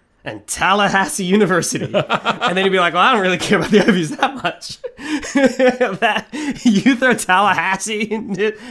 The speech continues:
Speaker 1: into the Ivies, and that alone <laughs> would, like, totally blemish their whole thing. You know?
Speaker 2: <laughs> Okay. So look,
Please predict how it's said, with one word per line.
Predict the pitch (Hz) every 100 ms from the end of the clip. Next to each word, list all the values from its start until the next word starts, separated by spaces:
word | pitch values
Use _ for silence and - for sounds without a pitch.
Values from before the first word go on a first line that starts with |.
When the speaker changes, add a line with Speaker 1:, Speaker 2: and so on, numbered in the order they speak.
| -
Speaker 1:
into | 180 220
the | 175 170
Ivies, | 156 226 233 -
and | 170
that | 190 170
alone | 143 135 170 160 127 156 190 220 262
<laughs> | 240 - -
would, | 240 180 190 214 202 196
like, | 185 185 - -
totally | 160 175 170 160
blemish | 135 143 131 127 -
their | 120
whole | 120 113
thing. | 107 113 107 151 - - - - - _ 196
You |
know? | 131 285 -
Speaker 2:
<laughs> | 302 233 - - - -
Okay. | 139 123 90 - _ _ - -
So | - 214
look, | 196 123 -